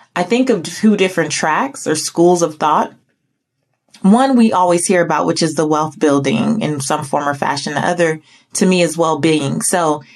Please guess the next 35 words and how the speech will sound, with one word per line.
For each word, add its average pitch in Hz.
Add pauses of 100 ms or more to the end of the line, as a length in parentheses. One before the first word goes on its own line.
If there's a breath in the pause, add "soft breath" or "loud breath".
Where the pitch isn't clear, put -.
(160 soft breath)
this 247
week, 208
we 196
are 226
going 180
to 175
break 165
down 151
what 156
I 180
think 165 (500)
are 151
the 143
pillars 175
that 151
would 165
relate 156
to 156
well-being. 156
And 160
then 151
next 165
week, 165
we'll 156
do 147
wealth 139
building. - (600 loud breath)
So 170 (580)
stay 202
tuned 254 (140)
so 190
that 170
you 180
can 233
hear 170